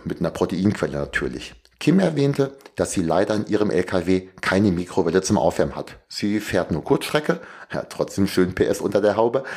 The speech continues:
Äh, in den L K Ws für die langen Touren, da gäbe es sowas wohl für die Mädels und Jungs, äh, um das Essen aufzuwärmen. Jetzt auch mal ganz ehrlich, das ist jetzt vielleicht Geschmackssache,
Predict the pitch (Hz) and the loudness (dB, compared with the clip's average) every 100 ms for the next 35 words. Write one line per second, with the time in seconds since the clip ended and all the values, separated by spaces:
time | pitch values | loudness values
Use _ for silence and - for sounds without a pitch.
0 | - - - 92 85 90 - 95 - 95 | -12 -12 -4 0 2 2 2 0 0 0
1 | 95 104 - - 87 78 92 143 - 101 | 0 -2 -6 -6 -4 -2 0 0 -2 0
2 | 98 123 - - 78 95 98 67 - 73 | 0 -2 -6 -16 0 2 4 2 0 -4
3 | 71 - 73 71 - 90 76 80 78 76 | -4 -6 -6 -6 -4 -4 -2 -2 -2 -2
4 | - - 76 76 - - - - - 73 | -6 -2 -2 -2 -6 -10 -14 -12 -4 -4
5 | 69 87 71 - 78 92 - 76 - 80 | -2 -4 -4 -4 -4 -2 -2 -4 -4 -4
6 | 76 60 - _ _ - - - 73 76 | -4 -10 -16 _ _ -12 -10 -8 -6 -6
7 | 85 78 - 95 107 80 - - _ - | -4 -6 -4 -2 -2 -4 -8 -20 _ -12
8 | - 95 - 87 - 80 76 - 82 98 | -8 -4 -4 -4 -4 -4 -6 -6 -4 -4
9 | 127 - 90 - | -4 -4 -4 -4